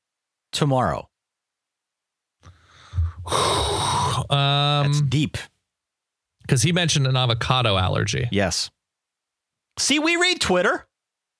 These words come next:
Speaker 2: Um, I would, s-, even though I don't eat a ton of bread, if I, if I were to wake up tomorrow with celiac,
Speaker 1: Mm.
Speaker 2: with a true gluten allergy, not, none of this, like, hokum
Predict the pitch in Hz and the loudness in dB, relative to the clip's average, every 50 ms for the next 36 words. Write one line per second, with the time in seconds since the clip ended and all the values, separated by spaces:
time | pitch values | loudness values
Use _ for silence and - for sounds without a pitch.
0 | _ _ _ - 147 143 139 139 139 143 143 143 143 143 143 139 135 - _ _ | _ _ _ -2 0 0 2 2 2 2 2 2 2 2 0 0 -2 -4 _ _
1 | _ _ _ _ - 160 180 214 233 254 220 - - - - 202 214 220 294 269 | _ _ _ _ -2 -2 0 0 0 0 -2 -2 -2 -4 -2 -2 -2 -2 0 0
2 | 262 247 226 208 160 - - 170 175 190 185 - 170 170 160 151 - - - 151 | 0 0 0 -2 -2 -2 -2 0 0 0 0 0 0 0 0 0 0 0 0 0
3 | 147 139 127 120 120 120 127 139 131 120 - 131 139 170 175 160 - 120 - 156 | 0 0 0 0 0 0 2 2 0 0 0 0 0 0 0 -2 -2 -2 -2 0
4 | 165 190 196 165 147 139 135 127 - 131 127 127 - - 120 107 107 107 110 - | 0 0 0 0 0 0 0 0 0 -2 -2 -2 -2 -2 -2 0 0 0 -2 -2
5 | - - - - - 135 123 120 107 101 98 64 53 53 - - - - - - | -2 -2 0 0 0 0 2 2 2 2 0 0 0 -2 -4 -6 -10 -12 -14 -14
6 | _ - 90 90 92 90 80 73 - 120 113 - - - - 185 196 165 139 123 | _ -8 -6 -4 -2 -2 -2 -2 -2 -2 0 0 0 0 2 2 2 0 0 2
7 | 131 123 139 143 151 143 131 120 110 92 104 104 101 104 104 101 101 - - 98 | 2 2 2 2 2 2 2 2 2 2 2 2 2 2 2 0 0 0 0 0
8 | - 120 - - - 135 143 170 190 170 165 170 180 175 175 175 170 156 156 147 | -2 -2 -4 -4 -2 0 0 0 0 0 0 0 0 2 2 2 2 2 2 2
9 | - - 127 120 113 113 - - _ - - - 139 135 127 - 117 101 92 95 | 2 2 2 2 0 -2 -6 -12 _ -10 -4 -2 0 0 0 0 0 0 0 0